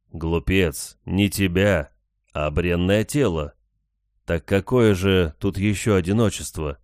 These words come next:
Какое тут затруднение? К чему нам делаться хуже, чем детишки? Они-то, когда остаются одни,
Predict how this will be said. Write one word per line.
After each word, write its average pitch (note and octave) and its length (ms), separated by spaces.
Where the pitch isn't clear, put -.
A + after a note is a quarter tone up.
Какое F#2+ 400
тут G#2+ 180
затруднение? F#2+ 840
К - 80
чему C3 300
нам C#3+ 180
делаться C3+ 420
хуже, G#2 400
чем F#2 240
детишки? F#2 640
Они-то, G2 520
когда F#2 320
остаются G#2+ 540
одни, F#2 380